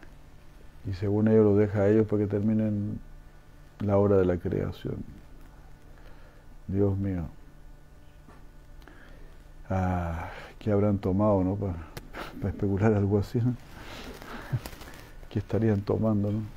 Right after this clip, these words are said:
<clears throat> Puro ego, ¿no?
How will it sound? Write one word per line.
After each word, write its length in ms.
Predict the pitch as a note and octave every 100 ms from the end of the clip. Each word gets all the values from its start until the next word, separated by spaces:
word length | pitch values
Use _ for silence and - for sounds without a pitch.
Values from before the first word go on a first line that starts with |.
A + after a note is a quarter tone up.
| -
<clears throat> 920 | C#3 C3+ A#2+ B2+ G2 G#2+ - - G#2 G2 G#2+ - - - - - - - - - - - - - - - - - - - - - - - - - - - - -
Puro 300 | C3 C3 B2
ego, 260 | B2+ G2
¿no? 120 | F#2